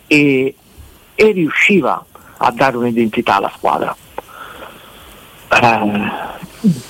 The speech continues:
quali possono essere i due attaccanti che fanno press in questo momento? Ce n'avevi solo uno, Belotti?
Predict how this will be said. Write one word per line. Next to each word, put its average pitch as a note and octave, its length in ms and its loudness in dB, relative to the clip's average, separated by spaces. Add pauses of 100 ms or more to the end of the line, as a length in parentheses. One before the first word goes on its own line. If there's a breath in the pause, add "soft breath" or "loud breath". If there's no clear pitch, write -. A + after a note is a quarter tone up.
(180)
quali G3 320 4
possono D#3+ 380 2
essere A2 260 -2
i G#2+ 40 0
due A#2 120 2
attaccanti A#2 500 -2
che A2 80 2
fanno A2 300 2
press G2+ 300 -2
in - 80 -4
questo - 280 -2
momento? F#2+ 340 0
Ce - 160 2
n'avevi D3+ 280 2
solo F3 240 0
uno, C#3 240 -2
Belotti? D3+ 440 -4